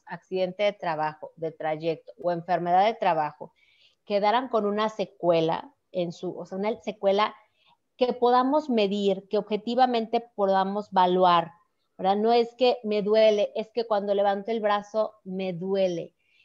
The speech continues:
Nosotros tenemos que medir realmente hasta qué punto pueden mover su brazo. Estamos evaluando la limitación de la función. Y en base en eso, nosotros nos vamos a la Ley Federal,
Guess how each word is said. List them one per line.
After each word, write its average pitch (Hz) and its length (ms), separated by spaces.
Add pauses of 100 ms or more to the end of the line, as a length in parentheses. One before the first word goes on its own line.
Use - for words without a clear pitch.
(100)
Nosotros 247 280
tenemos 269 220
que 247 100
medir 220 500 (160)
realmente 220 760
hasta 214 600
qué 254 140
punto 233 540 (100)
pueden 240 520 (220)
mover 196 640
su 233 220
brazo. 175 480 (320)
Estamos 233 360
evaluando 208 360
la 214 140
limitación 196 920
de 185 240
la 202 220
función. 180 840 (500)
Y 269 140
en 285 100
base 269 260
en 277 120
eso, 226 500
nosotros 220 680 (200)
nos 196 220
vamos 196 260
a 208 60
la 190 100
Ley 185 160
Federal, 185 420